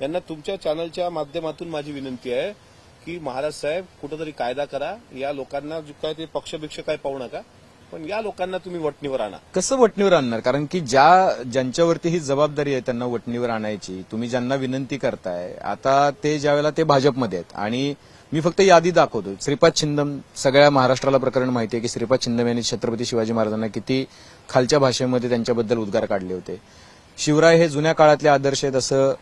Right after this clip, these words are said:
Speaker 2: भगतसिंग कोश्यारी म्हणालेले होते. महाराजांनी औरंगजेबाची पाच वेळा माफी मागितली असं सुधांशू त्रिवेदी, जे भाजपचे प्रवक्ते होते, आता खासदार झाले, ते म्हणाले होते. तुमचे महाराज पळून गेले,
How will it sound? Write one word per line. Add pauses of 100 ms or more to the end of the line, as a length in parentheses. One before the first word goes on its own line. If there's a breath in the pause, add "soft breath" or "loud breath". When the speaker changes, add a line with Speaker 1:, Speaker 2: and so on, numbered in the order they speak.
(140)
Speaker 2:
भगतसिंग
कोश्यारी
म्हणालेले
होते. (400 loud breath)
महाराजांनी
औरंगजेबाची
पाच
वेळा
माफी
मागितली
असं
सुधांशू
त्रिवेदी,
जे
भाजपचे
प्रवक्ते
होते,
आता
खासदार
झाले,
ते
म्हणाले
होते. (640 loud breath)
तुमचे
महाराज
पळून
गेले,